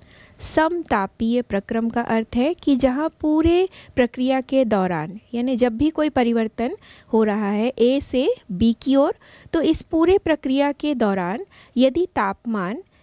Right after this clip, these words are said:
यानी डीटी शून्य है यानी स्थिर है, तो यहाँ पर हम कहेंगे समतापीय प्रक्रम। यदि मान लीजिए यहाँ पर ऊष्मा छेपी अभिक्रिया हो रही है,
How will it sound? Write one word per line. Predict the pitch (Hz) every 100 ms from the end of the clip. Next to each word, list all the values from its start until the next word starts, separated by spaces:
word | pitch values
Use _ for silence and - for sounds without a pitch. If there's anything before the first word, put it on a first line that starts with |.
| -
यानी | 226 226 226
डीटी | 196 302 - 240 226 359 _ _ -
शून्य | - 339 330 214
है | 170 185 - -
यानी | 226 320 523
स्थिर | - - 294 196
है, | 208 - _ _ _ _ _ _ -
तो | 277
यहाँ | 262 254 294
पर | - 269
हम | 262 220
कहेंगे | 220 220 208 381
समतापीय | - 269 285 320 - 185 170 220 254 494 - - _
प्रक्रम। | 240 180 - 165 180 - _ _ - - -
यदि | 240 311 381 415
मान | 320 311
लीजिए | 285 208 202 277 - _ _ -
यहाँ | 247 269 330
पर | 339 330
ऊष्मा | - 254 - 302
छेपी | 320 277 220 254
अभिक्रिया | 262 269 254 262 269
हो | 254 262
रही | 262
है, | 269